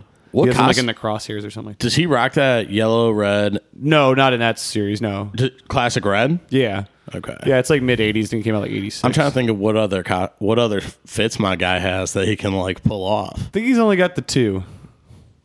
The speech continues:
Speaker 1: No, he's got, like, the ninja one.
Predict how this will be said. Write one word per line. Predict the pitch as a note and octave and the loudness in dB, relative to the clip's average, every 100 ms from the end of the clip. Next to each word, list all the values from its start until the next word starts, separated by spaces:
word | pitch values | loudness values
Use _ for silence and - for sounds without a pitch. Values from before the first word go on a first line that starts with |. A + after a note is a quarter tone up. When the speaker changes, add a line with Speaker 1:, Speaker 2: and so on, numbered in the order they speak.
| _ _ - | _ _ 0
Speaker 1:
No, | F#3 G#3+ | 4 4
he's | C3+ A2 | 2 2
got, | B2 A#2+ A#2+ - _ _ _ - | 2 2 0 -2 _ _ _ -4
like, | G#2+ | -2
the | G#2+ | 0
ninja | G#2 A#2 C3 C#3+ | 2 2 2 2
one. | D3 D3 D3+ | 4 4 2